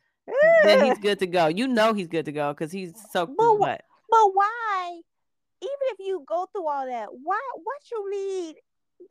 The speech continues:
Speaker 2: attention back there so bad that you willing to soak in the tub,
Speaker 1: <laughs>
Speaker 2: scrub, then come back? I'd be like, "Nigga, you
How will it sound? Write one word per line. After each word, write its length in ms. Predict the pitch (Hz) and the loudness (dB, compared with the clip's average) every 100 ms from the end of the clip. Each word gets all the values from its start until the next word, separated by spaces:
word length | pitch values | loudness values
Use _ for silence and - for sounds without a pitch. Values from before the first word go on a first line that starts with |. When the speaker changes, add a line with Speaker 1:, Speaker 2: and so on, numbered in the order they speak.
| - | -8
Speaker 2:
attention 420 | 349 453 392 415 | -8 -6 -8 -2
back 160 | 330 302 | -2 -2
there 120 | 302 | -6
so 160 | 302 294 | -2 -2
bad 320 | 277 294 294 | -2 -4 -6
that 140 | 220 - | -8 -6
you 80 | |
willing 240 | 302 262 190 | -2 -2 -2
to 80 | 190 | -8
soak 320 | - 233 302 | -4 -4 -4
in 60 | 359 | -8
the 80 | 381 | -4
tub, 440 | 185 185 180 214 - - - | -2 0 0 -2 -4 -6 -12
Speaker 1:
<laughs> 260 | - - - | -16 -20 -20
Speaker 2:
scrub, 640 | - 202 285 370 370 349 330 | -6 4 4 6 4 2 -2
then 200 | 226 220 | -2 -2
come 240 | - 220 208 | -6 -6 0
back? 240 | 349 311 - 381 | 0 0 -4 -8
I'd 60 | |
be 60 | 427 | -2
like, 160 | 285 269 | -2 -2
"Nigga, 220 | 320 311 | -8 -8
you 120 | 403 | -8